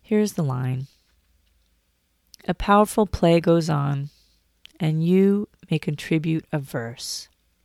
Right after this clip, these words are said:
What will your verse be?" I wanted to read also a quote from Robin Williams, as he was the person that was saying that line in the movie.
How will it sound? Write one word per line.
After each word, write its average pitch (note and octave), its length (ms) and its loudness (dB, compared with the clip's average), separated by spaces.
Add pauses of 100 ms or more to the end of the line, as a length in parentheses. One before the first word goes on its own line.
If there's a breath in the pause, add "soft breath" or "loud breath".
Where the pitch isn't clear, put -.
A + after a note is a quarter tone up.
(720)
What E3 320 -2 (360)
will D#3 140 0
your D#3+ 200 0
verse D3 600 -6
be?" A#2+ 400 -10 (1400)
I F#3+ 60 0
wanted F3+ 320 2
to D#3+ 100 0
read E3 300 6
also D#3 560 2
a D3 60 -2
quote D#3 280 2
from C#3+ 300 -4
Robin C#3+ 380 0
Williams, C#3+ 640 -2 (1200)
as C#3+ 180 -6
he D3+ 140 -4
was D3 280 -4
the C#3+ 280 -6
person C#3+ 320 -6
that C#3+ 140 -6
was D3 120 -4
saying D3+ 320 -4
that C#3+ 180 -6
line D3 360 -4
in C#3+ 100 -6
the C#3 80 -6
movie. C#3+ 460 -4